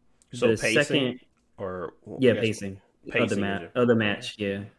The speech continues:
Speaker 1: Gotcha.
Speaker 2: 'Cause, you know, s-, uh, some games, like, uh, you playing, uh, Destiny or, or Iron Banner, and it's like, "Oh, now we losing, and we just gonna be losing for the next five minutes." <laughs> Unless
Speaker 1: Yeah.
Speaker 2: your team can get together, but usually people start quitting at that point.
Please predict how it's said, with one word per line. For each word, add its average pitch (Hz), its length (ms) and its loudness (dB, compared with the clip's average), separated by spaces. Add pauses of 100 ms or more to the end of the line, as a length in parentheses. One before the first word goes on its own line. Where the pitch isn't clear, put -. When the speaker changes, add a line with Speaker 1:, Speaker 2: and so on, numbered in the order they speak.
(480)
Speaker 1:
Gotcha. 90 200 -18
Speaker 2:
'Cause, 160 160 2
you 131 80 4
know, 104 260 0
s-, - 120 -16
uh, - 480 -8
some 160 220 0
games, 123 280 4
like, 113 160 2
uh, 107 340 -2
you 117 120 -6
playing, 107 600 -2 (180)
uh, 101 300 -4 (180)
Destiny 101 640 -4 (400)
or, 101 240 -2 (120)
or 104 160 -6 (140)
Iron 110 300 0
Banner, 101 520 -4
and 101 160 -8
it's 98 160 -10
like, - 320 -12 (520)
"Oh, 113 140 6
now 117 200 4
we 110 120 2
losing, 104 540 -2
and 98 540 -10 (440)
we 113 140 -2
just 104 160 -6
gonna 104 80 -4
be 98 140 -4
losing 101 300 -4
for 98 120 -12
the 87 80 -6
next 101 240 -10
five - 240 -12
minutes." - 340 -20 (160)
<laughs> - 680 -14
Unless 117 640 4
Speaker 1:
Yeah. - 40 -18
Speaker 2:
your 117 180 0
team 117 280 2
can 117 120 -2
get 104 160 -2
together, 104 300 -2
but 101 180 -4
usually 107 380 -2
people 110 320 -6
start - 240 -8
quitting 107 220 -6
at 104 100 -14
that - 140 -12
point. - 200 -18